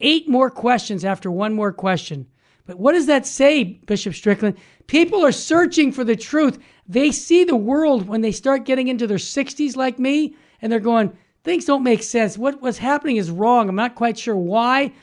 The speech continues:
but show me the truth." And thank, thank Jesus for the opportunity to share with these men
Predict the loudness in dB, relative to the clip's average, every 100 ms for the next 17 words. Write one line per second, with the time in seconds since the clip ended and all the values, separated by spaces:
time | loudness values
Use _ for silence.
0 | _ _ -6 -6 -2 0 2 2 2 -4
1 | 0 2 2 -2 _ _ _ -6 -4 -2
2 | -4 -4 -4 -2 -4 _ 0 0 0 -6
3 | -6 -2 -2 0 -4 0 0 0 0 -4
4 | -2 0 0 -2 -4 -2 -2 0 0